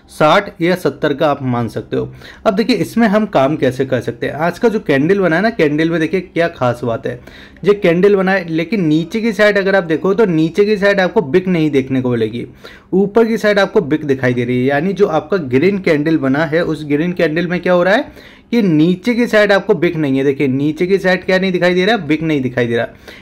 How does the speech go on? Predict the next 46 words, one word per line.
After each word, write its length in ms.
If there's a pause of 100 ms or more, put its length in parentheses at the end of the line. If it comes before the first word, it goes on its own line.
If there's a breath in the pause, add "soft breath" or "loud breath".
(120)
यानी 320
नीचे 360
जैसे 380
ही 120
ओपनिंग 380
इसने 280
दिया 240
था 200
तो 160
वहाँ 220
से 200
एक 240
बढ़िया 320
रिकवरी 540
हमको 280
देखने 260
को 100
मिली 240 (340 loud breath)
और 100
मार्केट 400
ने 160
ऊपर 260
की 100
साइड 280
क्लोजिंग 400
दिया। 140 (460 loud breath)
लेकिन 240
अब 200
सवाल 340
आता 180
है 80
कि 140
जो 180
इसका 380
हाई 340
है, 200 (300 loud breath)
अगर 300
ये 80
मार्केट 400
अपने 300
हाई 320
को 160
क्रॉस 360
कर 180
देता 320
है 160